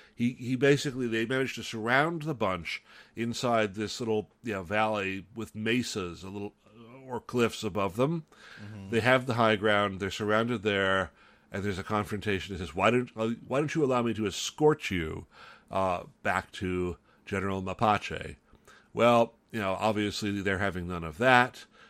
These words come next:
Speaker 1: Uh, and Pike Bishop, like, pulls up a fuse,
Speaker 2: Yep.
Speaker 1: takes his cigar out, lights the fuse, says, "Do you know what this is?"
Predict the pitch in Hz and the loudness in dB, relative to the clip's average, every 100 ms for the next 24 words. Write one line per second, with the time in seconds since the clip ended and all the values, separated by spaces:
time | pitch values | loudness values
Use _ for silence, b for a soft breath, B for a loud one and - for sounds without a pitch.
0 | b b b 110 104 98 95 - - 110 | b b b -10 -4 -2 -2 -6 -6 -2
1 | 107 101 98 - 107 - 110 - 90 - | 0 0 -2 0 0 0 -4 -2 -6 -6
2 | 90 _ - 107 101 104 92 87 - 104 | -8 _ -4 -4 -2 -4 -6 -10 -8 -2
3 | 101 113 147 175 - - _ _ _ b | 2 4 2 0 -6 -12 _ _ _ b
4 | b 95 104 - 120 - 127 - 110 113 | b -12 -12 -4 -4 -2 -2 -2 0 4
5 | 110 113 110 82 95 98 98 - 104 - | 6 8 6 4 -2 0 -2 -4 -10 -6
6 | 101 87 85 - 90 - 104 107 104 107 | -4 -4 -4 -6 -8 -4 -2 0 0 -2
7 | 110 120 113 123 120 | -4 0 0 0 -4